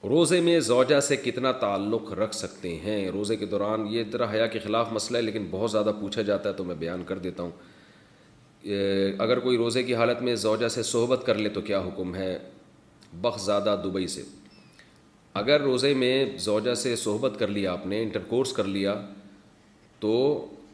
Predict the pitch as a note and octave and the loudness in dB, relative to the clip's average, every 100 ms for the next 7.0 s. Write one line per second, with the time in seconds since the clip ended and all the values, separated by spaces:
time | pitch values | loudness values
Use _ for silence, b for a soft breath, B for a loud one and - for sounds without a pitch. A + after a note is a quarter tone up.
0 | - - - A#2+ C#3 C#3 A#2 A2+ A#2+ A2 | -16 -10 0 6 6 6 2 4 4 4
1 | G2+ F#2+ G#2 G2+ F#2+ G#2 F#2+ G2 G#2 A2+ | 2 2 0 0 -2 -4 -2 -2 -2 0
2 | C3+ G#2 G#2+ B2 C#3+ C#3+ C#3+ C3+ C#3+ D#3 | -2 0 2 2 2 0 -2 0 2 2
3 | D#3 - - - - - - G#2+ G#2 C3 | 0 -6 -16 -20 -20 -20 -6 0 4 4
4 | D#3+ D3+ C#3 D3 D3+ D3+ D3+ D3+ C#3 D3 | 4 4 4 4 4 2 2 2 2 0
5 | - A#2 A#2 A#2+ C3 D3+ C3 A#2 C3+ C3+ | 0 -2 0 4 6 6 4 4 4 4
6 | A#2+ G#2+ G2+ G2+ - - F2+ D#2 C#2 C2 | 4 4 2 0 -2 -6 -8 -8 -10 -12